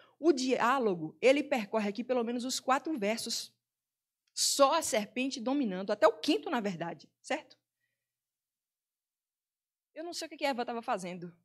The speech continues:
mas ela parou de atentar <laughs> pra o que ela tava, pra conversar com a cobra falante que falava mal do Deus que criou ela. E a atenção de Eva foi sequestrada por um momento.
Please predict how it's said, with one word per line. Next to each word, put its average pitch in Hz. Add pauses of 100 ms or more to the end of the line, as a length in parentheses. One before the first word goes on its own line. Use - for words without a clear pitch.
(140)
mas - (200)
ela 233
parou 254
de 240
atentar 247
<laughs> -
pra 226
o 202
que -
ela 190
tava, 190
pra 202
conversar 208
com 269
a 302
cobra 185
falante 208
que 226
falava 240
mal 202
do 220
Deus 190
que 233
criou 254 (840)
ela. 403 (840)
E 330
a 330
atenção 302
de 269
Eva 269
foi 262
sequestrada 196
por 277
um 302
momento. 233